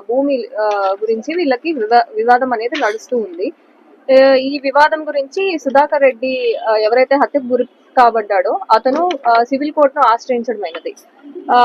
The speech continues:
ఆశ్రయించినా కూడా, ఆ, ఆశ్రయించినప్పుడు సివిల్ కోర్టు అనేది సుధాకర్ రెడ్డికి ఫేవర్ గానే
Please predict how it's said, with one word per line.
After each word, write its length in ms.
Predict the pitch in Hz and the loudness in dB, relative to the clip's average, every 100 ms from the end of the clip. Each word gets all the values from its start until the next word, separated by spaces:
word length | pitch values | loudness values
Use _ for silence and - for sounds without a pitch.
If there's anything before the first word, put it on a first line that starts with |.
| 247 254 | 6 6
ఆశ్రయించినా 600 | 233 269 330 294 277 285 | 4 2 -2 -6 -2 -2
కూడా, 500 | 277 277 269 381 370 233 | 0 0 2 2 2 4
ఆ, 140 | 226 | 4
ఆశ్రయించినప్పుడు 720 | 247 285 302 294 277 294 370 403 | 4 0 -8 -2 -2 -2 -2 0
సివిల్ 300 | 311 262 294 | 0 -2 0
కోర్టు 280 | 302 285 269 | 2 2 2
అనేది 240 | 262 370 | 0 -2
సుధాకర్ 420 | 381 262 285 294 | 0 2 2 4
రెడ్డికి 300 | 277 269 269 | 0 0 -4
ఫేవర్ 300 | 285 240 254 | 2 2 2
గానే 580 | 247 247 320 359 277 226 | 0 0 0 0 0 0